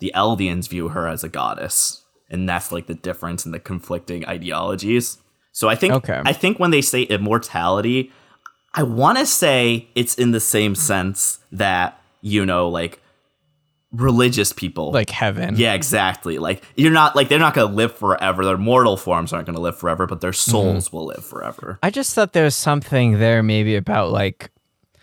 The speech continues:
Speaker 2: 'cause they're saying that they're gonna get immortality from her one way or another. And I, I think there's a weird juxtaposition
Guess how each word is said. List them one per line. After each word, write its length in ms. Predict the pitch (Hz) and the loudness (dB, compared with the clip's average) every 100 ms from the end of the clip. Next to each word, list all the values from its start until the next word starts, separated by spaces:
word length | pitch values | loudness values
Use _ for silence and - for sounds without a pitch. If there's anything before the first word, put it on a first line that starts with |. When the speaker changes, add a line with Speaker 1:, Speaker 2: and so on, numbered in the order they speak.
| _ - | _ 0
Speaker 2:
'cause 220 | 170 135 | 2 4
they're 360 | 175 196 196 - _ _ _ _ - | 6 6 4 0 _ _ _ _ -4
saying 320 | - 156 147 | 2 4 4
that 80 | 135 | 2
they're 100 | 127 | 2
gonna 180 | 127 | 2
get 180 | 117 120 | 2 0
immortality 920 | 113 110 107 - 107 104 101 101 95 - | 0 0 0 0 0 0 0 -2 -4 -6
from 420 | - - 113 101 - _ | -14 -4 -4 -4 -10 _
her 260 | - 107 98 | -4 0 0
one 260 | 95 107 98 | 0 0 0
way 180 | 95 | 0
or 100 | 95 | 0
another. 560 | 95 95 92 78 87 85 - - - | -2 -2 -2 -2 -4 -6 -12 -20 -4
And 160 | 147 143 | 0 0
I, 80 | 139 - | 0 0
I 120 | 135 | 0
think 200 | 147 165 | 0 0
there's 160 | 170 139 | 2 2
a 60 | |
weird 300 | 120 117 120 | 4 4 2
juxtaposition 880 | 107 120 113 - 104 104 104 120 117 | 2 0 0 -4 -4 -2 -2 -2 -2